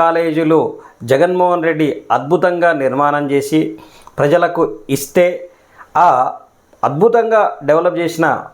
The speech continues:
ప్రైవేట్ గవర్నమెంట్ కాలేజీలన్నీ పీపీపీపీ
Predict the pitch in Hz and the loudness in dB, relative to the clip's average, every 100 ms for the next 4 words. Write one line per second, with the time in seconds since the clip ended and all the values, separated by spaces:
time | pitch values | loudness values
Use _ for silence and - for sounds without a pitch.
0 | - 135 165 175 120 - 120 143 156 175 | -4 0 0 -2 -4 -8 0 2 2 0
1 | 180 160 160 131 139 156 147 147 147 156 | -2 -2 0 0 2 0 0 0 0 -2
2 | 117 104 - - _ - 220 214 202 196 | -2 -8 -18 -20 _ 0 0 0 0 0
3 | 196 190 190 185 | 0 0 2 0